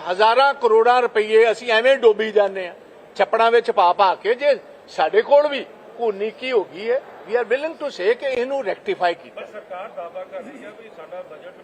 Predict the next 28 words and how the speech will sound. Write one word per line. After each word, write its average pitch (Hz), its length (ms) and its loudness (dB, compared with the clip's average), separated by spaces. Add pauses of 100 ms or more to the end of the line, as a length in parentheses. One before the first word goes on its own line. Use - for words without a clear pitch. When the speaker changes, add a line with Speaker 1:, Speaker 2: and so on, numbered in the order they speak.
Speaker 2:
ਬਹੁਤ 143 320 -18
ਹੀ - 140 -20
ਵਧੀਆ 143 300 -18
ਤੇ - 140 -20
ਲੋਕਾਂ 160 340 -20
ਦੀ 160 100 -20
ਭਲਾਈ 175 280 -18 (100)
ਵਾਲਾ 151 160 -18
ਬਜਟ - 420 -20
ਹੈ। - 840 -20
Speaker 1:
ਦੇਖੋ, 247 300 -2
ਮੇਰੀ 233 340 2
ਸੁਣ 202 220 0
ਲਓ 208 160 0
ਇਹਦੇ 175 240 -4
'ਚ, 139 40 -14 (1080)
ਇਹ 240 80 2
ਇਕੱਲੇ 254 360 4
ਚੀਮਾ 233 540 -2
ਸਾਹਿਬ 277 320 2
ਹੀ 285 80 -8
ਫੁੱਲ 170 400 -6
ਨੇ, 160 140 -14 (1400)
ਬਾਕੀ 220 360 -2
ਬਜਟ 214 420 0
ਜਿਹੜਾ 226 360 2
ਕੰਪਲੀਟਲੀ 208 680 -8
ਐਮਪਟੀ। 151 360 -6